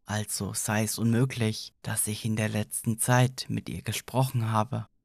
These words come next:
Sie haben mich auch gefragt, ob ich etwas über die Falltür weiß, die vom Wohnzimmer zu Mutters Schlafzimmer führt. Ich habe ihnen gesagt, dass ich das nicht wüsste. Ich sehe Mutter nur noch,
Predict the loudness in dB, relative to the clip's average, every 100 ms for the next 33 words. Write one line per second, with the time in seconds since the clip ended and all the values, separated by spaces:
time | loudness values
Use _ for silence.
0 | _ _ _ _ _ _ _ -4 -2 0
1 | 0 0 2 0 -2 -2 0 0 0 -4
2 | -2 -4 -4 -8 -16 -12 -10 -8 -8 -4
3 | -4 -2 -2 -2 -6 -8 -8 -6 -4 0
4 | 4 4 2 0 0 0 0 -4 -8 -12
5 | -10 -4 -2 0 0 0 0 0 0 -4
6 | -8 -8 -2 -2 -2 -4 -2 2 2 0
7 | 0 0 0 -2 -4 -4 -10 _ _ _
8 | _ _ _ _ _ -6 -6 -2 -2 -2
9 | -2 -2 0 0 2 6 8 6 4 -6
10 | -10 -10 -8 -8 -8 -8 -6 -6 -6 2
11 | 2 2 0 -4 -6 _ _ _ _ _
12 | _ _ _ -6 -4 -2 0 2 4 2
13 | 0 2 4 6 8 6 2 -6